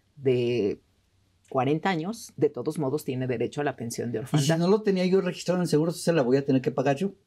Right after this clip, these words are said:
Speaker 1: Y la ley habla de, ay, se me fue el número, mil novecientos, mil seiscientos días de salario, ¿no? También
Speaker 2: Sí,
Speaker 1: que,
Speaker 2: más o
Speaker 1: que hay
Speaker 2: menos.
Speaker 1: que pagar.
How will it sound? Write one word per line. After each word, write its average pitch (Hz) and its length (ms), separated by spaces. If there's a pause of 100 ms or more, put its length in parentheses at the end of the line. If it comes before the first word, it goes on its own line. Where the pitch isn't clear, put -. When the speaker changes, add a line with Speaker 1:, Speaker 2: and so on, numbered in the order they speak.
(1080)
Speaker 1:
Y 143 300
la 135 180
ley 147 240
habla 151 320
de, 123 380 (180)
ay, 165 280
se 165 120
me 156 100
fue 151 140
el 151 60
número, 151 300
mil 147 840 (400)
novecientos, 131 720
mil 127 180
seiscientos 127 600
días 123 240
de 117 80
salario, 120 440
¿no? 202 200
También 120 400
Speaker 2:
Sí, 131 160
Speaker 1:
que, 127 40
Speaker 2:
más 131 220
o 135 40
Speaker 1:
que 113 100
hay 101 80
Speaker 2:
menos. 95 140
Speaker 1:
que - 20
pagar. 104 280